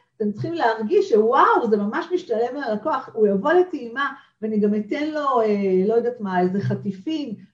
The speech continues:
ו-, וזה יהיה ממש חגיגה, וגם תהיה מוזיקה, ויהיה כיף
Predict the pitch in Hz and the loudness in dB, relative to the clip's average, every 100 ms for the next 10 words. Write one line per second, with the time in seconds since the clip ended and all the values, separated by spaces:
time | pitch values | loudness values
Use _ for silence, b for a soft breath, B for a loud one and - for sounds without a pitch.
0 | - 185 208 208 202 247 302 269 262 269 | -6 0 4 4 0 0 -2 -2 -6 -6
1 | 302 226 208 240 320 240 208 208 269 262 | -10 -10 -6 2 2 2 0 -2 -6 -10
2 | 269 349 370 381 359 240 202 233 247 247 | -2 0 0 -2 0 0 0 -2 -2 -2
3 | - 359 359 349 339 285 | -2 2 4 4 2 0